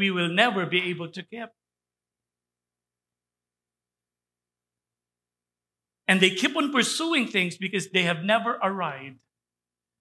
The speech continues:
at contentment. Don't get me wrong, by the way. We are not saying that at some point we just have to start being complacent, losing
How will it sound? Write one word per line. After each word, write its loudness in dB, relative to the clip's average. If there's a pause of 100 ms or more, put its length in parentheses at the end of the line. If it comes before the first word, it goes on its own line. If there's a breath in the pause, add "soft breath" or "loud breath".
(120)
at -6
contentment. -6 (3500)
Don't -4
get -6
me -10
wrong, -8
by -8
the -14
way. -10 (1200)
We -4
are 0
not 2
saying -4
that -6
at -4
some -4
point -8
we -8
just -8
have -2
to -14
start -6
being -6
complacent, -10 (580)
losing 2